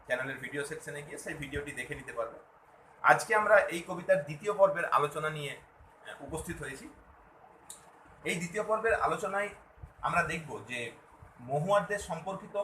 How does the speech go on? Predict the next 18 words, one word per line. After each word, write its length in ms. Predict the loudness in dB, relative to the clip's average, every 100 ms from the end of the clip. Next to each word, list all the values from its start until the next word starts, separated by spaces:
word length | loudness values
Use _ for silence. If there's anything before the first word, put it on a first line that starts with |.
| -4
কবির 260 | -8 -6
যাবতীয় 500 | 0 0 0 -6 -8
যে 120 | -10 -8 -4
কল্প-, 520 | -4 -6 -10 -8 -8 -10 -20 -20 -20 -20 -10
মানে 260 | -8 -6 -8
যে 160 | -10
কল্পনা, 560 | 2 2 2 -2 -4 -6 -14 -20 -20 -20 -20 -20 -20 -20 -20 -20 -20 -20 -12
সেই 180 | -6 4
কল্পনা 460 | 10 10 8 0
যে 140 | 2 0
ভুল, 440 | -6 -6 -6 -6 -10 -18 -20 -18 -10
সেটি 240 | -8 -6
কবিতার 460 | -6 -6 -2 -2 -2
দ্বিতীয় 320 | -6 -10 -8
স্তবক 340 | -6 -6 -6 -8
প্রমাণ 260 | 0 0 0
করে 200 | -4 -8
দিয়েছে। 280 | -12 -12